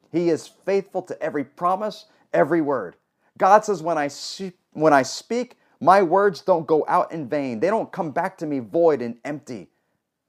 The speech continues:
When God speaks, He does, and He accomplishes His will. God is truthful and faithful, and we who are the children of God should seek to be truthful as He is,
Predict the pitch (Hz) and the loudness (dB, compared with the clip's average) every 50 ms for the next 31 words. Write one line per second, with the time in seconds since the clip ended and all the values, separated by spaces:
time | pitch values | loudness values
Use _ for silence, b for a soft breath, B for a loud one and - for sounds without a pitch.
0 | _ _ _ _ _ _ _ _ _ _ 107 113 120 107 - 135 117 151 147 - | _ _ _ _ _ _ _ _ _ _ 0 0 0 4 4 4 4 4 2 -2
1 | - - - _ 151 123 - - - - - - - _ _ _ _ _ - 117 | -8 -16 -10 _ -8 -8 -8 -10 -16 -16 -16 -16 -20 _ _ _ _ _ -12 -12
2 | 101 87 78 - 139 120 98 90 - - - - _ _ _ _ _ _ - 107 | -12 -4 2 4 4 4 2 0 -6 -14 -20 -20 _ _ _ _ _ _ -4 -2
3 | 107 107 101 - - - 147 151 127 117 101 - - 87 82 80 - - _ _ | 0 0 0 0 2 4 4 4 4 0 -4 -6 -10 -12 -12 -12 -16 -20 _ _
4 | _ _ 101 107 87 82 101 101 92 80 76 - _ _ _ _ _ _ _ _ | _ _ -2 -2 0 -2 -2 -2 -2 -2 -4 -10 _ _ _ _ _ _ _ _
5 | _ _ _ _ _ _ _ - 160 160 165 135 117 - - _ - - 151 165 | _ _ _ _ _ _ _ 6 6 6 6 4 2 -4 -8 _ -12 -4 -4 -4
6 | 156 - - 131 101 87 - _ _ _ _ _ _ _ _ - 98 87 - - | -4 -4 -4 -4 -4 -4 -6 _ _ _ _ _ _ _ _ -8 -8 -6 2 4
7 | 127 127 123 - - 98 82 - _ _ _ _ _ _ _ _ _ _ _ _ | 4 4 2 0 -4 -6 -6 -6 _ _ _ _ _ _ _ _ _ _ _ _
8 | _ 143 131 113 101 95 113 147 190 196 160 170 160 135 135 120 92 101 - - | _ 4 4 6 6 6 6 6 6 6 4 4 6 6 6 6 4 -2 -8 -10
9 | - - 156 156 139 151 160 - - 120 95 80 - 110 110 131 165 165 - _ | 0 4 4 4 4 4 0 0 -2 -4 -4 0 2 4 4 4 4 2 -2 _
10 | _ _ _ _ _ _ _ - - - 123 - - - - 156 170 - - - | _ _ _ _ _ _ _ -16 -6 -6 -6 -6 -6 -4 0 0 0 -2 -4 -6
11 | - 151 120 - 131 127 123 117 - _ - - - 139 143 - - - 151 156 | -6 -6 -2 -2 0 0 0 -2 -6 _ -12 0 0 0 0 0 -2 -2 -2 -2
12 | - - - 107 98 - - - 113 104 90 - - - - - | -2 -6 -10 -10 -10 -10 -8 -8 -6 -6 -6 -8 -12 -16 -20 -20